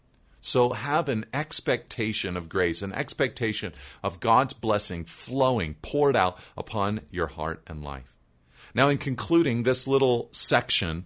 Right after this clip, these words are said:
Psalm one hundred and twenty to Psalm one hundred and thirty-four, we must recall that the first word in Psalm one hundred and twenty had to do with distress,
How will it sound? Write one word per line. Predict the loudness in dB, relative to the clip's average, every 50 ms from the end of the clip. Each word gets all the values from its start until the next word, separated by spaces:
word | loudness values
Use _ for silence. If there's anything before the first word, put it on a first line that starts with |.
| -10 _
Psalm | -2 0 2 4 4 2 2
one | 2 0 0
hundred | 0 0 0 0 0
and | 0 -2
twenty | -2 -2 -4 -4 -2 -2 -2
to | -2 0 0
Psalm | 0 2 2 2 0 0
one | 0 -2
hundred | -2 -2 -4 -4 -2 -2
and | -2 -2 -2
thirty-four, | 0 0 0 0 0 -4 -6 -6 -4 0 0 2 0 0 -2 -8 _ _ -20 -20 -20 -20 -20 -8 _
we | 0 4
must | 6 6 6 6 6 4 2 -2 -2
recall | -2 -2 0 0 -2 0 2 4 4 4 4
that | 2 -2 -4
the | -6
first | -6 -4 -2 0 2 2 2 0 -2 -2 -8 -10
word | -10 -2 0 2 4 6 6 6 4 4
in | 2 2
Psalm | 2 2 4 4 4 2 2
one | 2 0 0
hundred | 0 0 0 0 0
and | 0 -2
twenty | -2 -2 -2 -2 0 0 0
had | 0 0 -2
to | -4
do | -2 2 2 2
with | 2 2 -2 -2
distress, | -2 0 2 2 2 2 0 -4 -6 -6 -6 -6 -6 -6 -6 -8